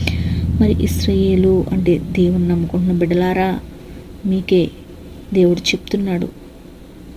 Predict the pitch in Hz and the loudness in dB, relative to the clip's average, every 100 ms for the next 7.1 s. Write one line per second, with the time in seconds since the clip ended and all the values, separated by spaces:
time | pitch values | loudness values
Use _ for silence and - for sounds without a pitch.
0 | - - 196 175 170 196 208 214 208 202 | -14 -6 -2 -2 0 2 2 2 2 0
1 | 170 202 196 - - - 190 - 180 180 | 0 0 0 -2 -8 -4 -2 0 2 2
2 | 170 170 165 - - 185 180 170 - - | 2 0 -2 -6 -4 0 0 -2 -4 -8
3 | 180 175 - - - 196 202 196 196 214 | -4 -6 -6 -10 -6 -2 0 0 0 0
4 | 214 202 180 180 - 202 - - 190 180 | 0 0 0 -2 -2 -6 -4 -4 -4 -2
5 | 175 160 - - - - - 190 185 185 | -2 -2 -6 -16 -16 -14 -4 2 2 2
6 | 214 214 240 208 185 180 175 175 165 175 | 0 4 4 4 4 2 2 -2 -2 -2
7 | 160 | -4